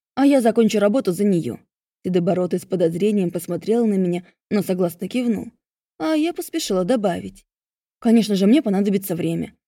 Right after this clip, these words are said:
Прежде чем заняться работой, мне нужно привести в порядок дом, разобраться с делами бабушки.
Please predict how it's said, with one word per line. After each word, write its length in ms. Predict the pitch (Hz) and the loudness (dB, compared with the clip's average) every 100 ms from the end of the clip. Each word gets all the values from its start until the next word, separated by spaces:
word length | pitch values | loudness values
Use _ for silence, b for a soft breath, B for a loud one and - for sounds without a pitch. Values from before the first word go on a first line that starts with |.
| _ _ - | _ _ 0
Прежде 240 | 302 202 | 2 2
чем 180 | 190 196 | 0 0
заняться 360 | 208 208 190 | 2 2 2
работой, 400 | 196 202 269 - | 2 4 2 2
мне 120 | 202 196 | 2 2
нужно 300 | 214 196 190 B _ - | 0 -2 -6 B _ 0
привести 460 | 247 226 226 254 | 2 2 0 -2
в 60 | 233 | 0
порядок 400 | 214 208 202 185 | 4 4 4 2
дом, 280 | 202 285 269 B - | 2 2 -2 B -2
разобраться 520 | 349 269 208 233 311 | 2 2 2 2 0
с 20 | |
делами 360 | 247 262 196 233 | 0 2 2 2
бабушки. 600 | 262 277 226 - 165 | 2 -2 -4 -8 -12